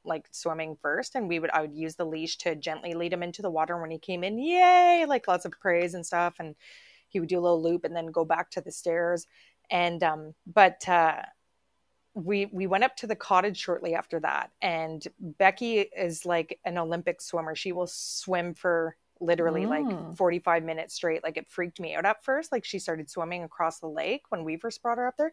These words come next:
Speaker 1: and I was like, "Oh my God, it's too far. She's gonna drown." And I'd be like, "Becky, come back, come back, come back."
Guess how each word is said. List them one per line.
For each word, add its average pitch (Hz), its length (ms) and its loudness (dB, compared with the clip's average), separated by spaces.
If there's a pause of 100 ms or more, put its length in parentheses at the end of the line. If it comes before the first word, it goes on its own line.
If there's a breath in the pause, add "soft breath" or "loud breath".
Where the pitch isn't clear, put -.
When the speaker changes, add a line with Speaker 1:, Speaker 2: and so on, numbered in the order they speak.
(340 loud breath)
Speaker 1:
and 240 100 0
I - 20 8
was 240 100 6
like, 285 120 2
"Oh 381 60 4
my 392 120 8
God, 381 200 6
it's 359 140 -2
too 359 120 8
far. 311 220 4
She's 302 180 -4
gonna 359 180 4
drown." 311 340 10
And 320 180 6
I'd 330 120 6
be 349 100 4
like, 339 160 0
"Becky, 381 260 4
come 349 140 0
back, 349 240 4
come 330 100 -4
back, 349 220 4
come 339 100 -4
back." 339 180 2